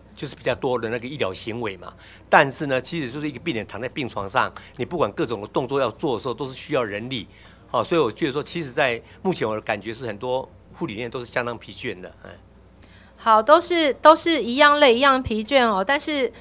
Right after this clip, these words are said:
Speaker 2: 呃，我，我之前一直不断的在强调，就是说花东地区哦，医疗资源就是相对的缺乏，那医院缺，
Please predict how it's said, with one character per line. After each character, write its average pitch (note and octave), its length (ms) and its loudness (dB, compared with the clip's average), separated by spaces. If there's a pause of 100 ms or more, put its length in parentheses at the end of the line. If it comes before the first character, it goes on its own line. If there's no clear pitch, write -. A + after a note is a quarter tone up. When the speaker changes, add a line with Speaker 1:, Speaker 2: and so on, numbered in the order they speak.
(540)
Speaker 2:
呃， A3+ 580 4
我， A#3+ 260 2
我 B3 120 4
之 E4+ 140 -2
前 C#4 380 -2
一 C#4+ 100 -4
直 A#3 320 0 (400)
不 B3+ 100 -4
断 C#4+ 180 4
的 A#3 80 0
在 C4 160 4
强 G#3 380 -2
调， G3+ 340 2
就 B3+ 120 -6
是 C#4+ 60 -4
说 C#4 260 2
花 D#4+ 200 8
东 E4 220 4
地 D4+ 240 0
区 C4 280 -2
哦， G#3 260 6
医 D4+ 140 -2
疗 A#3+ 200 8
资 C4+ 240 -4
源 G#3+ 240 0
就 C4 80 -6
是 B3+ 180 -4
相 B3 280 4
对 B3 180 2
的 F#3+ 140 -4
缺 A3+ 280 -4
乏， F3 380 0 (420)
那 C#4+ 240 8 (840)
医 D#4 120 0
院 D4+ 260 8
缺， B3+ 420 0